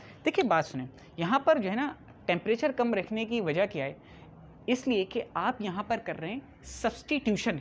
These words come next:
या रिप्लेसमेंट आप कर रहे हैं, ठीक है ना। जैसे कि एक बात आप समझिएगा कि हम यहाँ पर क्या कर रहे हैं, इसको हटा रहे हैं, ठीक है। मैं ऐसे समझाता हूँ आपको, ये चीज़ रखी हुई है, इसको हटा रहे हैं, ठीक है।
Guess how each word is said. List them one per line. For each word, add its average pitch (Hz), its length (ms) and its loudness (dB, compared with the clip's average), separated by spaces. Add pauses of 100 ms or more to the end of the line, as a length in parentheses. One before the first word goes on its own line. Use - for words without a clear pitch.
(120)
या 202 140 4
रिप्लेसमेंट 233 640 2
आप - 160 0
कर 147 100 2
रहे 135 120 -4
हैं, 131 80 -14 (180)
ठीक 226 100 0
है 294 60 2
ना। 196 100 0 (340)
जैसे 175 160 0
कि 277 140 4
एक 202 120 2
बात 185 200 4
आप 185 80 0
समझिएगा 165 440 0 (380)
कि 302 100 4
हम 247 240 4
यहाँ 294 140 6
पर 277 140 4
क्या 277 140 4
कर 247 120 2
रहे 262 100 6
हैं, - 100 -10
इसको 208 300 2
हटा 160 280 0
रहे 196 120 2
हैं, 294 100 -4 (120)
ठीक 175 180 -2
है। 247 100 0 (180)
मैं 175 220 2
ऐसे 190 200 0
समझाता 170 300 2
हूँ 160 80 2
आपको, 285 220 0 (380)
ये 240 140 6
चीज़ 262 240 8
रखी 196 240 4
हुई 233 140 4
है, 359 100 -4 (560)
इसको 277 300 4
हटा 202 300 4
रहे 208 120 4
हैं, 294 120 2 (200)
ठीक - 200 -4
है। - 80 -4